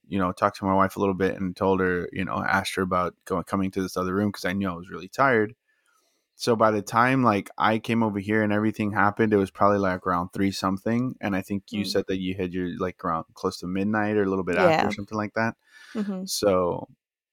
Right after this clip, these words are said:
Speaker 1: and then that's why I freaked out too, 'cause I was like, "It's, like, three something and this is happening." It's like, "What's going on?"
Speaker 2: <laughs> Yeah.
Speaker 1: And then, uh,
Speaker 2: Yeah.
Speaker 1: and then once she told me that she had had her thing, I was like,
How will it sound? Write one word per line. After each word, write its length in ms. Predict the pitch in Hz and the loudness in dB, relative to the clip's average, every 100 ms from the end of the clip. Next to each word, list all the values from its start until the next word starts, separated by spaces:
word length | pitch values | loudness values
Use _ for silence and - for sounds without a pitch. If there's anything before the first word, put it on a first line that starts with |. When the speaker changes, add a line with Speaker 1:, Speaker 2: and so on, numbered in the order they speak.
| _ 113 | _ 0
Speaker 1:
and 120 | 120 | 4
then 60 | 120 | 4
that's 200 | 127 127 | 4 4
why 160 | 117 | 4
I 40 | 117 | 2
freaked 260 | 123 107 | -2 2
out 140 | 104 - | 2 4
too, 140 | 127 | 2
'cause 140 | 113 107 | 4 2
I 60 | 101 | 2
was 100 | 95 | 2
like, 120 | 85 | -4
"It's, 160 | - 107 | -2 -2
like, 140 | 98 | -2
three 140 | 110 107 | 0 0
something 420 | 107 101 104 98 | 0 0 0 0
and 120 | 95 95 | 0 -2
this 160 | - | -4
is 100 | 98 | -2
happening." 340 | 101 95 101 98 | -2 0 -2 -4
It's 80 | 98 | -4
like, 100 | 95 | -2
"What's 180 | 101 - | -4 -2
going 260 | 110 113 120 | 0 4 6
on?" 460 | 123 127 123 113 _ | 6 8 6 2 _
Speaker 2:
<laughs> 140 | - | -2
Yeah. 380 | 226 233 233 226 - - 311 - - - | 4 4 4 0 -6 -2 -2 -2 -2 2
Speaker 1:
And 120 | 107 | 6
then, 240 | 104 101 | 6 6
uh, 300 | 95 92 92 | 6 4 4
Speaker 2:
Yeah. 40 | - - - - - _ - | 0 -10 -14 -14 -16 _ 0
Speaker 1:
and 100 | 123 | 6
then 100 | 147 | 8
once 180 | 143 139 | 8 6
she 200 | - 147 | 6 6
told 240 | 147 143 127 | 6 4 6
me 120 | 120 | 8
that 160 | 110 104 | 6 6
she 180 | 123 117 | 4 4
had 120 | 107 | 4
had 200 | 113 101 | 4 2
her 180 | 104 117 | 2 2
thing, 240 | 120 104 95 | 2 2 2
I 60 | |
was 100 | 98 | 4
like, 200 | 98 95 | 4 2